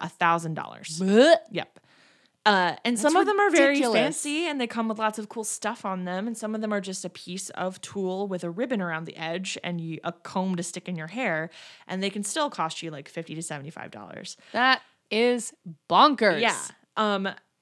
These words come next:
Speaker 1: the, <laughs> and the veil, I'm not super sure where that comes from. I think that that might be a religious ceremony thing. I know that there's a rumor that it comes from, like,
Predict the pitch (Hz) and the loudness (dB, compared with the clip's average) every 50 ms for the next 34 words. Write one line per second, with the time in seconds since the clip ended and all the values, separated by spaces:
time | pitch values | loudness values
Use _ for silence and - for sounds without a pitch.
0 | _ _ - 196 190 185 220 214 202 196 190 185 190 185 - - 113 - _ _ | _ _ -16 -12 -8 -4 -2 0 2 2 2 2 0 -2 -6 -12 -18 -20 _ _
1 | _ _ _ _ - - - - - - - - - - _ _ _ - - - | _ _ _ _ -14 -12 -12 -12 -12 -14 -16 -20 -20 -20 _ _ _ -20 -20 -20
2 | - - - - - - - 254 269 277 254 226 226 285 339 427 453 440 415 392 | -20 -20 -20 -20 -20 -12 -8 -2 0 0 0 0 2 4 4 4 6 4 4 4
3 | 381 330 269 - - _ _ _ _ _ _ - 254 349 480 554 605 587 587 571 | 2 0 -2 -6 -12 _ _ _ _ _ _ -8 -6 -6 -6 -6 -4 -6 -4 -4
4 | - - 403 403 415 403 403 403 415 392 381 370 370 320 330 320 311 285 302 285 | -2 -2 -2 0 0 0 -2 -2 -4 -4 -4 -2 -2 -2 -2 -2 0 0 0 -2
5 | - - - - 277 277 302 285 - - 311 311 311 302 302 262 - 233 226 247 | -2 -4 -6 -8 -6 -6 -6 -8 -6 -4 -2 -2 -2 -2 -2 -2 -4 -2 -4 -4
6 | 233 220 220 214 202 202 196 - - 175 170 - - - 165 165 160 160 170 170 | -6 -6 -8 -8 -6 -4 -4 -4 -6 -8 -10 -10 -10 -10 -8 -8 -6 -6 -6 -6
7 | 165 165 165 160 165 160 160 - - - - - _ - - - 180 170 165 160 | -6 -6 -8 -8 -8 -8 -8 -8 -10 -10 -12 -14 _ -14 -12 -8 -6 -6 -6 -6
8 | 165 170 165 165 - - 165 160 165 147 165 185 202 208 220 202 196 202 185 196 | -8 -8 -8 -10 -10 -10 -10 -10 -8 -8 -4 -2 -2 0 0 0 0 -2 -2 -2
9 | 180 170 220 247 262 254 233 220 214 208 185 - - - 185 175 175 - - 170 | -4 -2 -2 -2 0 0 0 0 2 0 0 0 -2 -6 -6 -6 -6 -8 -10 -10
10 | 170 160 151 156 151 | -10 -10 -12 -12 -14